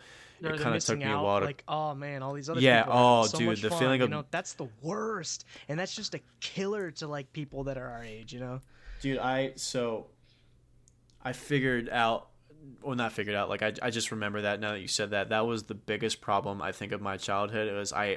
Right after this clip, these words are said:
Speaker 2: always was feeling like I was missing out on something, or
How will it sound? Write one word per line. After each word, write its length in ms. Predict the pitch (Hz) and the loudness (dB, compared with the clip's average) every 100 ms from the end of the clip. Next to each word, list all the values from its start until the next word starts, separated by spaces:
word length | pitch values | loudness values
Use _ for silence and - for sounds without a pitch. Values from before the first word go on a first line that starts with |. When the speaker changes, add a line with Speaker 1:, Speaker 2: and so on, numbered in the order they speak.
| - | -2
Speaker 2:
always 540 | 110 117 113 107 104 | 0 2 4 0 -2
was 140 | 98 | -6
feeling 200 | - 107 | -6 -6
like 140 | 101 98 | -6 -6
I 40 | |
was 140 | 98 107 | -6 -6
missing 420 | 104 - 107 104 | -6 -4 -6 -6
out 180 | 98 107 | -6 -6
on 120 | 98 | -8
something, 440 | 101 98 101 98 | -8 -8 -8 -8
or 220 | 98 98 | -6 -6